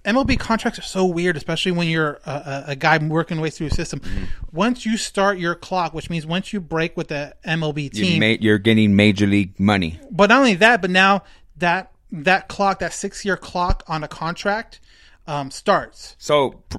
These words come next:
Speaker 2: let's preface, well, let's say this. When you sign as a rookie, when you get drafted as a rookie, you get signed. So you can, you can get bonuses, like, some of these guys get bonuses or whatever. But the Angels have team control for six years,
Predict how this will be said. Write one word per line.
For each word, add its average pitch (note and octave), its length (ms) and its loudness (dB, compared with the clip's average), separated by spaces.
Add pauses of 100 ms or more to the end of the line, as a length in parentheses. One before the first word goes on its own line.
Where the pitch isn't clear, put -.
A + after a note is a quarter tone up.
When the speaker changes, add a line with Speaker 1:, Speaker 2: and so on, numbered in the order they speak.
Speaker 2:
let's B2 200 4
preface, A2+ 360 0
well, A2 240 0
let's A#2+ 160 -2
say B2 160 0
this. G#2+ 240 -2 (520)
When G#2+ 160 -2
you B2+ 100 4
sign C3 600 4 (360)
as A2 160 0
a G2+ 60 0
rookie, G#2 480 2
when G2 120 -8
you G#2 80 -2
get A#2+ 120 -2
drafted A#2+ 300 0
as G#2 60 -6
a G#2+ 60 -4
rookie, G#2 220 -8
you F#2+ 200 -8
get G#2+ 140 -4
signed. F2+ 420 -8
So - 120 -10
you B2 140 -4
can, D#3 160 -10
you E3 120 -4
can F#3 120 -8
get E3+ 160 2
bonuses, A#2 580 4
like, G2+ 140 -6
some C3 140 -4
of B2 40 -2
these A#2+ 140 -4
guys G#2+ 180 0
get G2 120 -6
bonuses G2 260 -8
or - 40 -10
whatever. E2+ 260 -6 (440)
But C3 340 -2 (240)
the A2+ 100 -4
Angels C3+ 320 -2
have A2+ 220 -2
team C3 220 -2
control A#2 600 2 (460)
for G#2 320 -4
six - 360 -8
years, G2 440 -2